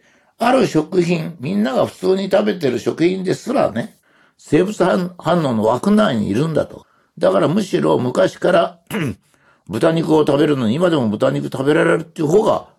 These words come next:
おかしいんです。何かおかしいな。だからこの頃、肉を食べると具合が悪くなるなんているのは、もしかしたら豚肉の方の中に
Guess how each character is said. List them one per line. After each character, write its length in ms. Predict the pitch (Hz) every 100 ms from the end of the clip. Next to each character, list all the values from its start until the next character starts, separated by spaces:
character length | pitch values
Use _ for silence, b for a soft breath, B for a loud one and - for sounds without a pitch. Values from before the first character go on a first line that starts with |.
| _ _
お 80 | 117
か 140 | 123
し 140 | 143 170
い 40 |
ん 60 | 127
で 100 | 92
す。 200 | - _ _ _ -
何 280 | 139 208
か 140 | 185 147
お 80 | -
か 140 | 143
し 240 | - 165
い 20 | -
な。 200 | 127 - _ _ _ _
だ 100 | 180
か 80 | 175
ら 80 | 127
こ 80 |
の 120 | 165 190
頃、 260 | 151 110 b b b
肉 280 | 123 139 196
を 40 |
食 180 | 156 143
べ 60 | 147
る 80 | 143
と 100 | 117
具 160 | 127
合 80 | 147
が 120 | 147
悪 100 | 147
く 60 | 123
な 120 | 123
る 100 | 113
な 120 | 104 101
ん 60 |
て 180 | 101 104
い 60 | 107
る 80 |
の 100 | 117
は、 80 | 107
も 120 | 101
し 60 | 185
か 120 | -
し 80 | 208
た 100 | -
ら 220 | 143 - - _ _ _ _
豚 280 | 107 113 151
肉 220 | 165 165
の 120 | 156
方 180 | 151 156
の 140 | 127
中 380 | 117 185 202 131
に 340 | 95 90 -